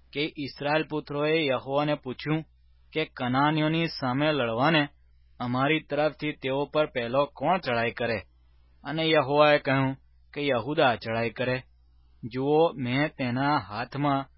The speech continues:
દેશ સોંપ્યો છે. ત્યારે યહૂદાએ પોતાના ભાઈ શિમયોનને કહ્યું કે આપણે કનાનીઓની સામે લડીએ, માટે મારી સાથે મારા વતનમાં આવ.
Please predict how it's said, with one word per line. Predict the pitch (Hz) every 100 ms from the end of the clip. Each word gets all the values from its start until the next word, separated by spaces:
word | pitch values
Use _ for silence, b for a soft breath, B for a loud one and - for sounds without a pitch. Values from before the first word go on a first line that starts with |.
| _ -
દેશ | 127 160
સોંપ્યો | - 160 160 175 165
છે. | 139 117 - _ _ _ - -
ત્યારે | 117 123
યહૂદાએ | 131 127 160 165 165 175
પોતાના | 170 147 156 156 160 156
ભાઈ | 120 135 147
શિમયોનને | - 127 123 135 147 147
કહ્યું | - 117 147 127 _ _ _ _ -
કે | 101 -
આપણે | 113 123 123 151 160
કનાનીઓની | 156 131 123 135 156 151 151 156 156
સામે | - 131 131 143
લડીએ, | 135 120 127 139 98 _ _ _ _ -
માટે | 113 117 117 151 160 -
મારી | 127 110 113 139 165
સાથે | - 135 - 151 156
મારા | 127 113 120 151
વતનમાં | 127 110 131 135 135 -
આવ. | 160 117